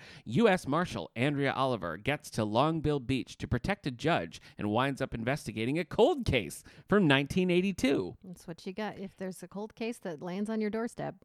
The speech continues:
Speaker 1: Fun fact, The Wrath of Khan came out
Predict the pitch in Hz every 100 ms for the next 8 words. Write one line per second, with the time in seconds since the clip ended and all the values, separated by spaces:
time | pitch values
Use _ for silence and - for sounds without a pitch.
0 | _ - 127 123 - 143 143 117 - -
1 | 117 123 117 127 - 120 - - 180 113
2 | 101 113 _ _ - 160 156 156 113